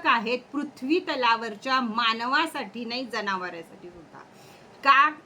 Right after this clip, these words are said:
तर त्यावेळी काय काय होत आहे? सहा ग्रह एकत्र येत आहेत आणि ते मीन राशीमध्ये प्रवेश करत आहेत. त्याचबरोबर शनी महाराज सुद्धा आपली जागा सोडून मीन राशीमध्ये येत आहेत. मग ज्यावेळी सहा ग्रह मीन राशीमध्ये येत आहेत,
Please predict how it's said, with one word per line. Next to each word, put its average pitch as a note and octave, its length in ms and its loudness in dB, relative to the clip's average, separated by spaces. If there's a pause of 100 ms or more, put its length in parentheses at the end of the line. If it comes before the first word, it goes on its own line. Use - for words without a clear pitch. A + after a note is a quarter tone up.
(180)
तर C4+ 80 -4
त्यावेळी C4+ 720 0
काय C4 280 0
काय D#4+ 280 0
होत C4+ 300 -6
आहे? F#3 260 -6
सहा D4 440 2
ग्रह B3+ 560 0
एकत्र D#4 440 -4
येत C#4 340 -2
आहेत A#3 320 0
आणि A#3+ 160 -4
ते B3+ 180 -6
मीन D#4+ 360 4
राशीमध्ये B3 580 -4
प्रवेश G3 460 -8
करत F3 260 -12
आहेत. F3 200 -8 (360)
त्याचबरोबर D4 840 2
शनी D4+ 360 -4
महाराज D4+ 460 2
सुद्धा C#4 180 -2
आपली C4+ 300 0
जागा A#3+ 360 2
सोडून C#4 420 -2
मीन D#4 320 4
राशीमध्ये A#3+ 600 -2
येत F3 260 -6
आहेत. E3+ 200 -6 (300)
मग A3 80 -4
ज्यावेळी A#3+ 840 2
सहा C4+ 600 0 (100)
ग्रह F#4 280 -2
मीन E4 240 -4
राशीमध्ये B3 640 -6
येत G#3 220 -8
आहेत, B3+ 180 -2